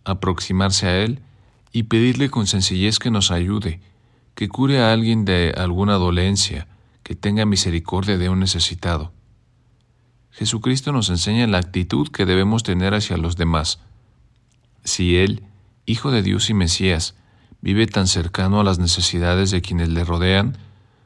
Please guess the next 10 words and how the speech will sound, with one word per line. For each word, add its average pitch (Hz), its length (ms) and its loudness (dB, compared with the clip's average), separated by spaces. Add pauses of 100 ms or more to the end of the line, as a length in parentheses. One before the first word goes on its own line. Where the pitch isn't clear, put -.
(140)
nosotros 131 460 -2
hemos 131 220 0
de 107 60 0
hacer 104 240 2
otro 101 280 0
tanto. 82 460 -4 (560)
Esta 101 240 -4
cercanía 95 600 0
y 101 60 4
disponibilidad 90 1120 0